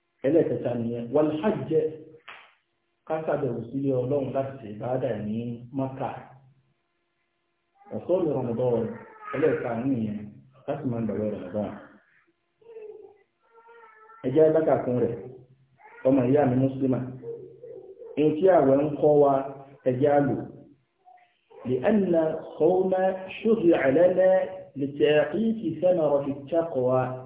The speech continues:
في أعلاها وأكملها بفضل الله ورحمته. Torí pé àwẹ̀ Ramadan tá ń gbà yìí, wọ́n legislate ẹ̀ fún wa lófin ẹ̀sìn. Torí ká lè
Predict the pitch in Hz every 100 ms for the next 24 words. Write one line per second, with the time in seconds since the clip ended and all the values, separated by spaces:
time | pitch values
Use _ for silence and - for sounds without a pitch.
0 | - _ _ _ _ - 143 131 135 139
1 | 165 185 180 139 170 170 - 139 139 143
2 | 143 143 170 180 151 135 143 170 160 131
3 | - 160 147 135 123 143 127 120 113 139
4 | 135 110 - - - - _ _ _ _
5 | _ _ _ _ _ _ _ - 185 226
6 | 240 240 202 170 156 143 202 165 139 185
7 | 170 180 143 120 120 - - - 147 196
8 | 180 170 - 202 214 175 - 143 139 151
9 | 156 156 175 170 156 139 123 120 120 85
10 | - - - _ _ _ _ _ - 160
11 | 165 190 190